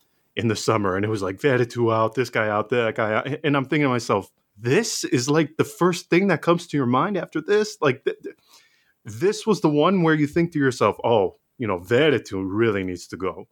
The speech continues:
Now, that might be the case. Ver-, you know, somebody like Veretout might have to leave, and, uh, obviously there's changes that need to be <laughs> made. But I, I guess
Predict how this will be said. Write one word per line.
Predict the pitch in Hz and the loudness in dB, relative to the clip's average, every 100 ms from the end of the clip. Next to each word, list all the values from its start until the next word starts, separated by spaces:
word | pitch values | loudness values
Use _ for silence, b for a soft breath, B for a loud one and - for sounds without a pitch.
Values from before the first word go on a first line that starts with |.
| b b b - | b b b -4
Now, | 120 - _ - | -4 -4 _ -6
that | 175 | -4
might | 147 123 | -2 -2
be | 131 | 0
the | 101 | -2
case. | 92 127 85 85 | -2 -2 -2 -2
Ver-, | 110 139 139 127 | -4 -4 -8 -8
you | 92 | -8
know, | 90 117 123 | -8 -10 -6
somebody | 139 117 110 | -4 -2 -2
like | 101 104 | -2 0
Veretout | 98 98 - 98 | 0 0 -4 -6
might | 92 95 92 | -2 -2 -2
have | 95 - | -6 -6
to | 90 | -6
leave, | 90 92 92 | -4 -2 -2
and, | 87 87 87 - - | -2 -4 -6 -10 -12
uh, | - - | -10 -6
obviously | 120 113 110 - 101 | -4 -2 -4 -2 0
there's | 101 98 | 2 0
changes | - 107 104 90 | -2 -2 0 0
that | 90 | -2
need | 95 98 | -2 -4
to | - | -6
be | 98 | -6
<laughs> | 104 | -6
made. | 104 127 92 | -4 -4 -2
But | 120 117 131 | -2 -2 -2
I, | 131 123 | -2 -2
I | 120 | -2
guess | 143 - - - | -2 -2 -8 -8